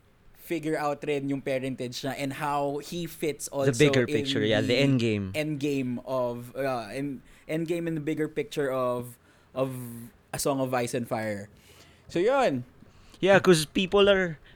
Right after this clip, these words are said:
Speaker 2: people are saying, just siguro I comment, I'll comment on that kasi very
Speaker 1: Mm-mm.
Speaker 2: interesting yung,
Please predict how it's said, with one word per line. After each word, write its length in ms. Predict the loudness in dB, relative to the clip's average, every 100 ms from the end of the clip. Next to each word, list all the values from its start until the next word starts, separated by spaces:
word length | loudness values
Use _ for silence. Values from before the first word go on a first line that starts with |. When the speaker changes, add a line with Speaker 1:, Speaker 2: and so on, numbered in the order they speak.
| -10
Speaker 2:
people 240 | 0 6
are 80 | 8
saying, 400 | 8 8 8 6
just 160 | 6 4
siguro 320 | 4 6 8
I 120 | 6 6
comment, 400 | 4 4 4 2
I'll 80 | -2
comment 360 | 2 2 4 4
on 40 |
that 160 | 2 0
kasi 220 | 0 0
very 320 | 2 2 4
Speaker 1:
Mm-mm. 80 | 4
Speaker 2:
interesting 400 | 2 -2 -2 0
yung, 160 | 0